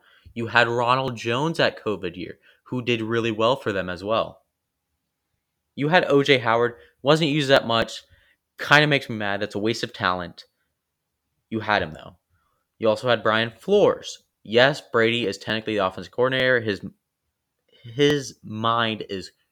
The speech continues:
crazy when it comes to offense.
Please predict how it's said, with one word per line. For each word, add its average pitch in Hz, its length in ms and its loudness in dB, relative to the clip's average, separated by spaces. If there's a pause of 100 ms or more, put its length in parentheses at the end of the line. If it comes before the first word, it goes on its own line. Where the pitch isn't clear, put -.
(140)
crazy 117 920 -8
when 92 160 -10
it 82 80 -12
comes 95 220 -14
to - 100 -8
offense. - 640 -10